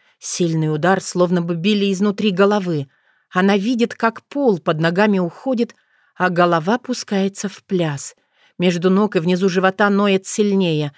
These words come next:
так что хочется скорчиться. Непроизвольно опускает руку между ног,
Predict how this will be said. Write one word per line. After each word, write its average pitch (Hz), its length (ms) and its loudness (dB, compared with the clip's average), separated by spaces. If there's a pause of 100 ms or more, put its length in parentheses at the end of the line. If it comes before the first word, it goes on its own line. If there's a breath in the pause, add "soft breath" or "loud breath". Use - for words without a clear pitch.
(220 soft breath)
так 269 200 0
что - 180 -2
хочется 247 420 0
скорчиться. 190 840 -2 (440 soft breath)
Непроизвольно 170 720 0
опускает 190 500 -2
руку 208 280 -2
между 190 340 0
ног, 233 320 -2